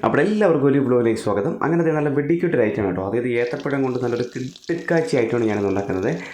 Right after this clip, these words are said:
അപ്പോൾ ഏത്തപ്പഴം, അതായത് ഏത്തപ്പഴം നല്ല പഴുത്ത് നോക്കി എടുക്കുക. അത് വെച്ചിട്ട് അങ്ങനെ അടിപൊളി റോസ്റ്റാണ് ചെയ്യുന്നത് കേട്ടോ.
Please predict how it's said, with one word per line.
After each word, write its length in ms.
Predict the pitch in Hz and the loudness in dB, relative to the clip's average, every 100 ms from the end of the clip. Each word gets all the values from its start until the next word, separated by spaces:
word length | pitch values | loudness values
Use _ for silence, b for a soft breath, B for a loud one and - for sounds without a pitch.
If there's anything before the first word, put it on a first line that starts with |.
| B B B | B B B
അപ്പോൾ 240 | - 147 135 | -2 0 2
ഏത്തപ്പഴം, 520 | 131 - 127 139 127 110 104 | 2 -2 -2 0 0 0 0
അതായത് 240 | 113 123 | 0 2
ഏത്തപ്പഴം 420 | 127 120 117 120 | 0 0 -2 -2
നല്ല 140 | 117 113 113 | -2 -2 0
പഴുത്ത് 420 | 104 123 - 165 | 0 -2 -2 0
നോക്കി 200 | 123 113 - | 0 0 -2
എടുക്കുക. 220 | 101 156 - B B B B | -2 -4 -8 B B B B
അത് 100 | 160 | -2
വെച്ചിട്ട് 220 | 175 165 160 | 2 2 2
അങ്ങനെ 160 | 147 143 | 0 0
അടിപൊളി 340 | 135 147 151 | 0 0 2
റോസ്റ്റാണ് 520 | 131 123 135 135 107 | 2 2 2 0 0
ചെയ്യുന്നത് 280 | 92 90 87 | 2 2 0
കേട്ടോ. 160 | 87 | -2